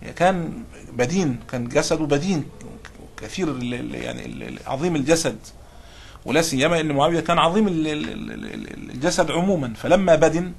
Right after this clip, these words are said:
صار ثقيل، ومع سنه فكان يحتاج الى القعود، فكان يحتاج الى القعود.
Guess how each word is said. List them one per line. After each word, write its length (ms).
صار 220
ثقيل، 600
ومع 220
سنه 440
فكان 400
يحتاج 400
الى 160
القعود، 420
فكان 180
يحتاج 380
الى 320
القعود. 360